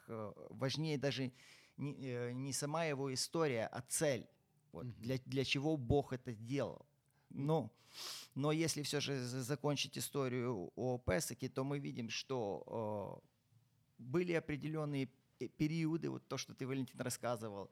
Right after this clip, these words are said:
Speaker 1: которые называются казни египетские. Фараон ожесточил свое сердце и не хотел выпускать израильский народ из, из Египта, и были определенные казни.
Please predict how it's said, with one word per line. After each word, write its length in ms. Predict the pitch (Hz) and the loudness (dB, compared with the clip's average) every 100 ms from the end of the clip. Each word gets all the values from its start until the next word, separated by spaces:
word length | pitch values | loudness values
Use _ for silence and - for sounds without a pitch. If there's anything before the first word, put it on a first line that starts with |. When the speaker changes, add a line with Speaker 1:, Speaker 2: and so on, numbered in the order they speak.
| - - - | -14 -20 -10
Speaker 1:
которые 260 | 131 143 139 | -2 2 2
называются 520 | 139 127 143 127 - 127 | 2 2 2 2 -2 -2
казни 420 | 139 131 131 143 | 0 0 0 -4
египетские. 680 | 135 - - - - - - _ _ _ _ - | -4 -8 -8 -12 -14 -16 -18 _ _ _ _ -2
Фараон 400 | 135 147 160 151 | 2 4 2 0
ожесточил 560 | 127 135 139 135 147 | -2 -2 -4 -2 -4
свое 220 | 135 123 120 | -4 -4 -4
сердце 400 | - 147 - 120 | 0 -2 -2 -6
и 240 | - 151 | -6 -4
не 240 | 160 165 156 | -4 -4 -6
хотел 380 | 131 139 123 | -8 -4 -4
выпускать 520 | 107 95 110 113 110 113 | -4 -6 -6 -4 -4 -4
израильский 520 | 110 113 110 - 117 | -4 -4 -4 -6 -4
народ 300 | 117 117 113 | -2 -2 -4
из, 180 | 120 127 - - - - - | -8 -8 -12 -16 -20 -18 -4
из 200 | 139 127 | -2 -2
Египта, 480 | 151 180 185 147 127 | -2 -2 -2 -2 -4
и 200 | - 131 | -2 -4
были 280 | 151 185 | -2 0
определенные 640 | 139 143 127 139 143 143 135 | 0 0 -4 -2 -2 -2 -2
казни. 460 | 131 107 92 - | 0 -2 -2 -12